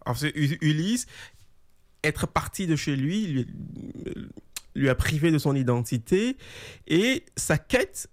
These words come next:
est de retourner pour retrouver son trône comme souverain de l'île d'Ithaque, pour régner sur le cœur de sa femme,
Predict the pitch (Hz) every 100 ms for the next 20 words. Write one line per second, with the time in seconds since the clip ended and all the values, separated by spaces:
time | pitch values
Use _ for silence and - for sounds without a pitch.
0 | - 139 131 123 117 104 - 233 269 -
1 | 214 170 147 139 180 - 147 117 - -
2 | 117 196 - 139 156 156 160 135 117 -
3 | 123 127 170 185 - 123 113 - 143 117
4 | 143 139 120 117 120 113 104 123 131 202
5 | - - - - - - 113 110 165 151
6 | 165 - 131 120 147 131 117 - 113 -
7 | 117 127 202